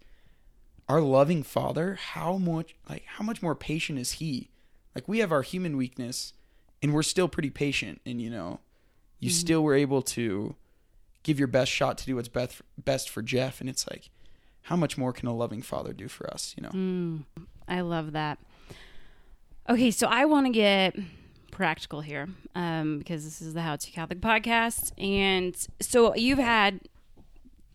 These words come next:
Speaker 2: over a year and a half now of encountering
Speaker 1: Yeah.
Speaker 2: the homeless. Do you have some tips? What I, well, what we, yeah, we've put together some tips here on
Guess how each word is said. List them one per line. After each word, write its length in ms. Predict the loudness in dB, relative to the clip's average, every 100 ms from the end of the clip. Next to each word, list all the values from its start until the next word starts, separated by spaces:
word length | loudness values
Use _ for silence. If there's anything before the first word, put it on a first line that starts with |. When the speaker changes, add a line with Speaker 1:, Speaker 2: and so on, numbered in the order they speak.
| -2
Speaker 2:
over 320 | 0 2 2
a 60 | 2
year 160 | 2
and 80 | 0
a 40 | -2
half 260 | -6 -6
now 300 | -10 -8 -10 -6
of 240 | -6 -6 -4
encountering 560 | -4 0 0 2 2
Speaker 1:
Yeah. 120 | 4
Speaker 2:
the 60 | 4
homeless. 500 | 4 2 0 -4 -10 -18 -18 -18 -14
Do 140 | -6 -2
you 80 |
have 160 | -2 -2
some 180 | -2 -2
tips? 420 | 0 0 0 0
What 140 | 2
I, 140 | 2 0 -4
well, 200 | -2 2
what 160 | 2
we, 140 | 0 -2 -4
yeah, 160 | -2 -2
we've 180 | -2 -4
put 120 | -4
together 340 | -2 0 0
some 260 | 0 -2 -2
tips 420 | -2 0 -2 -4
here 340 | -2 -2 -2 -2
on 500 | -2 0 0 0